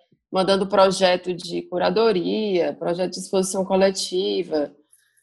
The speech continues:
é, B N B, Salão de Abril. E, então, eu tinha essa,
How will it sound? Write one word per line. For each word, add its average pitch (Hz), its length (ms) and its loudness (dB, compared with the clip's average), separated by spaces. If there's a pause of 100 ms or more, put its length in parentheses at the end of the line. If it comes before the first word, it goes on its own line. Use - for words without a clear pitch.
(320)
é, 147 440 0
B 151 160 2
N 175 160 6
B, 170 320 6
Salão 147 320 -2
de 156 80 0
Abril. 165 600 4 (760)
E, 165 380 2
então, 170 200 2
eu 185 80 4
tinha 190 280 4
essa, 190 600 4